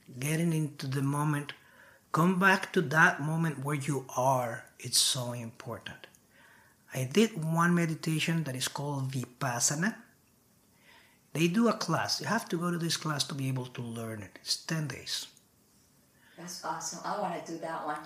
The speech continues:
Speaker 1: <laughs> Oh, you will
Speaker 2: <laughs>
Speaker 1: love it. It's an experience that everybody should have. These ten days, you live like a monk.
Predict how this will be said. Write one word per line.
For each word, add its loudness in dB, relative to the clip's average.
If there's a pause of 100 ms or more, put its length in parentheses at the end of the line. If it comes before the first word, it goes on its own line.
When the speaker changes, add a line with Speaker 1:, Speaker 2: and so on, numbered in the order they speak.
(100)
Speaker 1:
<laughs> -4
Oh, 2
you 0
will 6
Speaker 2:
<laughs> 2
Speaker 1:
love 2
it. -4
It's 4
an 6
experience 6
that 2 (560)
everybody 4
should 0
have. -4 (280)
These 4
ten 6
days, 4
you 4
live 2
like 4
a 2
monk. -2